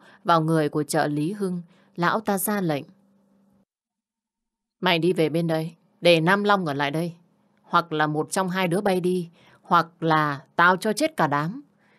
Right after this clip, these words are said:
Tao chỉ có thể nhân nhượng đến đây. Bọn mày đừng có được đằng chân, lấn lên đằng đầu." Nam Long biết lão Quyên không dễ dàng gì nhượng bộ.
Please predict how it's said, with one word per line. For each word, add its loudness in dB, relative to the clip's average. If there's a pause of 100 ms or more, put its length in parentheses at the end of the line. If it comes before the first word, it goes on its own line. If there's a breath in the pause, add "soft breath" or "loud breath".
(180)
Tao 4
chỉ -2
có -4
thể -2
nhân 0
nhượng 0
đến 0
đây. 0 (560)
Bọn 2
mày 0 (140)
đừng 0
có 0
được 0
đằng 2
chân, 2 (300)
lấn 4
lên 0
đằng 2
đầu." 4 (1600)
Nam 2
Long -2
biết -6
lão -4
Quyên -2 (200)
không -2
dễ -4
dàng -4
gì -4
nhượng -4
bộ. -6